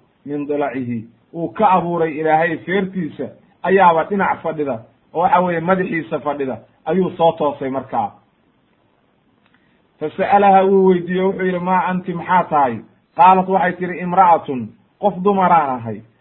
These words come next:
Oo wuxuu yidhi, "Maxaa lagu abuuray?" Qaalat waxay tihi, "Litaskuna ilaya", inaad igu degtid, oo igu xasishid, oo igu raaxaysatid, ayaa la ii abuuray. Fa qaalat lahu, wax-, markaasay malaa'igtii waxay yidhaahdeen,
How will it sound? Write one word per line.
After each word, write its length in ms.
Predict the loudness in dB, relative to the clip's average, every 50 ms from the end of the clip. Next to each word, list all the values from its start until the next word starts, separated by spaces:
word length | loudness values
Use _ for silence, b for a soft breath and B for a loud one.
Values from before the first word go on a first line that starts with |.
| _ _ _ _
Oo 100 | -4 -2 -2
wuxuu 160 | 0 2 2
yidhi, 120 | 2 2 2
"Maxaa 280 | -2 0 2 4 4
lagu 240 | 4 2 0 0 2
abuuray?" 500 | 4 4 2 2 0 -2 -4 -4 -6 -8 -10 -16 _ _ _ _ _ _
Qaalat 320 | 4 6 6 6 4 0 -4
waxay 280 | -4 -2 -2 -2 -4
tihi, 200 | -4 -6 -8 -8
"Litaskuna 640 | -8 -8 -8 -8 -8 -10 -10 -10 -10 -10 -8 -8 -6 -6
ilaya", 380 | -6 -4 -4 -4 -4 -4 -6 -8 -12 b b b b _ _
inaad 340 | -8 -4 -2 0 -2 -2 -2
igu 160 | -4 -4 -4
degtid, 460 | -2 -4 -6 -6 -8 -8 -10 -10 -10 -10 -16 _ _ _ _ _ -10
oo 100 | -8 -6
igu 200 | -4 -2 -2 -2
xasishid, 600 | 0 -2 -2 -2 -4 -10 -12 -10 -10 -10 -10 -10 -14 -20 -20 -20 -14 -6
oo 140 | -2 -2 0
igu 220 | 0 0 0 2
raaxaysatid, 760 | 2 4 4 4 4 2 -2 -4 -4 -8 -10 -8 -8 -10 -10 -12 _ _ _ _ _
ayaa 260 | -2 2 4 4 4
la 120 | 4 2 0
ii 80 | 0 -2
abuuray. 460 | -2 -2 -2 -2 -4 -4 -4 -6 -8 -12 _ _ _ _ _ _ _ _ _ _ _ _ _ _ _ _ _ _ _ _
Fa 100 | -8 -8 -2
qaalat 460 | 4 6 8 8 8 6 2 0 -2
lahu, 340 | -4 -2 0 0 2 2 0
wax-, 260 | -2 -2 -6 -10 -12
markaasay 580 | -10 -10 -10 -6 -2 0 0 0 -2 -6 -6 -2
malaa'igtii 460 | 0 2 2 2 2 0 -2 -2 -2
waxay 240 | 0 0 0 -2 -2
yidhaahdeen, 460 | 0 -2 -2 -2 -2 -4 -6 -6